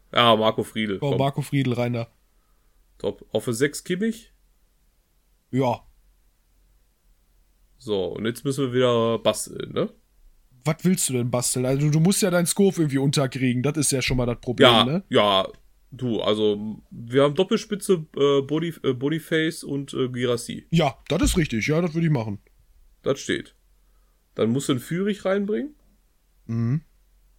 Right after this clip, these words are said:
Speaker 1: Einen Xavi Simons.
Speaker 2: Ja, und einen Skov.
Speaker 1: Und einen Skov.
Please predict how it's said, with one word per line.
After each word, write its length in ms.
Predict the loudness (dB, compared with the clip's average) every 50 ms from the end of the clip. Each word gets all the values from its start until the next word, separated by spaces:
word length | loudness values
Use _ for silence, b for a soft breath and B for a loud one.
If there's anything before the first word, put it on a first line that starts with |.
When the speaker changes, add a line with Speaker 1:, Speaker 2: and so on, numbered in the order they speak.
| _ _ _ _ -16
Speaker 1:
Einen 80 | -10
Xavi 300 | -6 -2 -2 -2 -2 -2
Simons. 720 | -4 -4 -4 -2 -2 -2 -2 -2 -4 -8 -12 -16 -18 -20 _ _ _ _ _ _ _ _
Speaker 2:
Ja, 300 | -6 -4 -2 -2 -2 -2 -4
und 140 | -4 -6 -8
einen 80 | -6
Skov. 400 | -6 -4 -2 -2 -2 -2 -4 -8 _ _ _ _ _ _ _ _ _ _ _ _ _ _ _ _ -12
Speaker 1:
Und 80 | -10
einen 100 | -10 -10
Skov. 460 | -4 0 2 2 2 2 -2 -6 -20